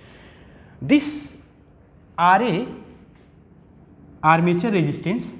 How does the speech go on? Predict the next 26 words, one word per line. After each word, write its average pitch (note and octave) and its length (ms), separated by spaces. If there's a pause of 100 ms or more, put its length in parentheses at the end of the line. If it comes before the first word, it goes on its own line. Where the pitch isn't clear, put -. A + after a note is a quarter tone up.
(920)
plus G3 260
this G#3+ 380
X F3+ 260
S C#3+ 160
synchronous E3+ 440
reactance F3 540
is F#3 140
together D3+ 480
known C#3+ 300
as F#3+ 240 (1040)
synchronous C3 520
impedance, - 580 (960)
that C#3 200
is G3 200 (520)
Z A#2+ 220
S F3 320 (420)
may D3 120
be D3+ 180
represented C3+ 480
as G3 240 (720)
R C#3 220
A F3 180
plus C3+ 240
J - 160 (140)
X - 240
S. - 260